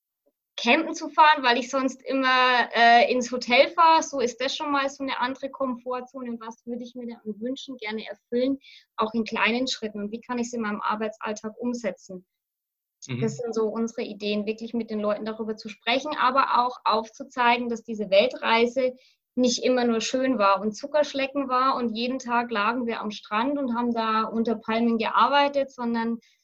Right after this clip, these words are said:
Speaker 1: unser Auto ist zweimal kaputt gegangen, wir hatten einen Totalschaden, ähm, wir mussten uns <laughs> mit Versicherungen beschäftigen. Simon hat eine halbe Kfz-Lehre dann gemacht, gefühlt, damit er das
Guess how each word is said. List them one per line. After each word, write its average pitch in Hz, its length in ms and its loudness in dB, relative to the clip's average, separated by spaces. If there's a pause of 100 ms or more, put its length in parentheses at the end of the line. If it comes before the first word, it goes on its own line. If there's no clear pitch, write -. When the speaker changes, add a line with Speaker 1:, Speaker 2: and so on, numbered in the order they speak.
(200)
Speaker 1:
unser 240 300 4
Auto 359 160 4
ist 320 180 -4
zweimal 285 360 4
kaputt 285 420 -4
gegangen, 254 520 -2
wir 233 100 0
hatten 262 100 -4
einen 240 100 -4
Totalschaden, 262 1120 4 (120)
ähm, 226 500 2 (400)
wir 247 100 -4
mussten 277 420 -2
uns 254 320 0
<laughs> - 0 -
mit 269 220 6
Versicherungen 294 1080 4
beschäftigen. 269 640 -4
Simon 262 420 -4
hat 240 120 0 (100)
eine 226 240 2
halbe 233 280 2
Kfz-Lehre 247 840 0
dann 247 220 0
gemacht, 240 380 0
gefühlt, 247 500 -4
damit 233 220 2
er 233 60 2
das 233 120 -8